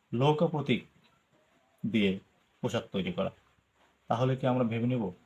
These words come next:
এরা আওয়ামী লীগের পুলিশ, একটি বিশেষ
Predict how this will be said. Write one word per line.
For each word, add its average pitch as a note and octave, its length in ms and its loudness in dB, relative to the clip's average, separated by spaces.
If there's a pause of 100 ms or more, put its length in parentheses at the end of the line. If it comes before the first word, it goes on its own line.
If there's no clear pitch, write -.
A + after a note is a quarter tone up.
(720)
এরা G#2+ 120 0
আওয়ামী G2+ 200 2
লীগের A#2 280 -4
পুলিশ, B2 220 -2 (720)
একটি A2+ 180 -2 (460)
বিশেষ B2+ 300 -2